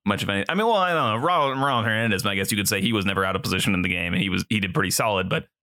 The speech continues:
that's why you, like, kinda want one of them to pl-, be more conservative, like we were talking about earlier. And then you have Andrew Gutman, who's gets more up and down. You've got cover. That's why you've got, that's why you play in a zonal system where you've got guys who can slide over and cover spaces, like we were talking about with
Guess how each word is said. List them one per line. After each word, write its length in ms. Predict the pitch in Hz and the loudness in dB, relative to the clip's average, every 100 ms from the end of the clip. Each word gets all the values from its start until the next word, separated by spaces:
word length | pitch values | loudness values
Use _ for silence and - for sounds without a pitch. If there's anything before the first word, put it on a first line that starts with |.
| _ | _
that's 80 | - | 0
why 60 | |
you, 100 | 202 | 2
like, 200 | 160 135 | 2 0
kinda 160 | 110 131 | 0 0
want 200 | 127 135 | 0 0
one 160 | 123 127 | 0 2
of 60 | |
them 120 | 139 | 2
to 60 | 135 | 0
pl-, 160 | 120 127 | 0 0
be 140 | 117 | 0
more 140 | 135 131 | 0 0
conservative, 520 | 139 107 120 131 131 | 0 0 2 2 2
like 140 | 131 | 2
we 80 | 139 | 0
were 80 | 135 | 0
talking 180 | 113 123 | 0 2
about 140 | 127 | 2
earlier. 280 | 101 104 120 | 2 2 2
And 100 | 123 | 2
then 80 | 117 | 2
you 100 | 117 | 2
have 180 | 117 110 | 0 0
Andrew 220 | 113 120 | 0 0
Gutman, 360 | 104 104 120 117 | 0 0 2 2
who's 240 | 113 101 - - - - | 2 0 -4 -18 -10 -4
gets 180 | 113 131 | -2 0
more 120 | 123 | 0
up 100 | 117 | 0
and 100 | 113 | -2
down. 240 | 101 127 | 0 0
You've 80 | 190 | 0
got 180 | 240 226 | 0 0
cover. 320 | 254 262 165 120 | 0 0 -2 -2
That's 160 | 123 | 0
why 80 | 170 | 0
you've 160 | 151 131 | 0 0
got, 320 | 143 139 - | 0 2 0
that's 160 | 127 | 0
why 80 | 147 | 2
you 100 | 135 | 2
play 320 | 123 139 135 | 2 2 4
in 120 | 135 135 | 4 2
a 20 | |
zonal 340 | 120 135 143 | 2 2 2
system 400 | - 170 - 87 123 | 2 2 2 0 0
where 200 | 110 107 | 2 2
you've 280 | 110 110 | 2 2
got 200 | 117 113 | 0 -2
guys 260 | - 110 113 | 0 0 0
who 60 | 120 | 0
can 100 | 110 | 0
slide 280 | 120 110 | 2 2
over 240 | 110 113 120 | 4 2 2
and 100 | 110 | 2
cover 200 | 110 107 | 2 0
spaces, 420 | - 135 131 113 | 2 2 2 2
like 160 | 98 104 | 2 2
we 80 | |
were 80 | 107 | 2
talking 220 | 110 110 | 0 0
about 200 | 104 107 | 2 2
with 220 | 92 104 | 0 -2